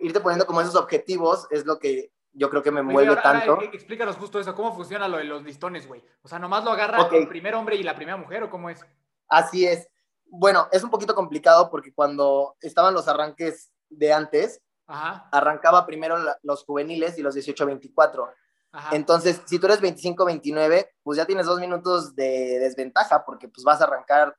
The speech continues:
Speaker 1: dos minutos después que ellos arranquen y aunque ganes la general en tiempo, puede que no levantes el listón. O sea, te tienes que chingar a los morros por dos minutos mínimo
Speaker 2: Ah,
Speaker 1: para
Speaker 2: ya.
Speaker 1: levantarlo.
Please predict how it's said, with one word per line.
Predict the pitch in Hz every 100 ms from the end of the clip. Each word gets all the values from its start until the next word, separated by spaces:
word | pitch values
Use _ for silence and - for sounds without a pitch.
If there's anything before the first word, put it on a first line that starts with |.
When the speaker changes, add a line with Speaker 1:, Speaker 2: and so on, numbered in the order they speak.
| -
Speaker 1:
dos | 165
minutos | 165 175 147
después | 143 160 156
que | 156
ellos | 143
arranquen | 147 160 151 151 170 247 _ _ _ -
y | 180
aunque | 175 180
ganes | 196 240
la | 233
general | 185 165 147 151 175 214
en | 151
tiempo, | 151 160 - 165 226 - _ _ _ _ _
puede | - 170 170
que | 156
no | 156
levantes | 160 160 147 147
el |
listón. | 139 135 170 151 -
O | -
sea, | 147
te | 151
tienes | 170 180
que | 180
chingar | - 175
a | 170
los | 143
morros | 147 156 160
por | - 147 147
dos | 170
minutos | 175 170 175 147 135
mínimo | 180 196 185 165 139
Speaker 2:
Ah, | 127
Speaker 1:
para | 139 135
Speaker 2:
ya. | 135
Speaker 1:
levantarlo. | 139 143 147 139